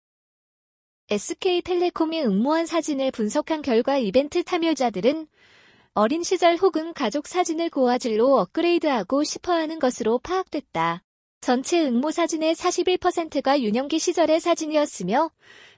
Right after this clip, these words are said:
삼십팔 퍼센트가 가족 사진으로 집계됐다. 또한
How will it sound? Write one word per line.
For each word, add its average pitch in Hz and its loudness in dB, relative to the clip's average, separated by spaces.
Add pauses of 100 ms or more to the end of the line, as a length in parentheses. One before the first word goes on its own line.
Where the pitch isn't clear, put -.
삼십팔 370 -2
퍼센트가 285 0
가족 254 -4
사진으로 320 0
집계됐다. 208 -2 (600)
또한 330 2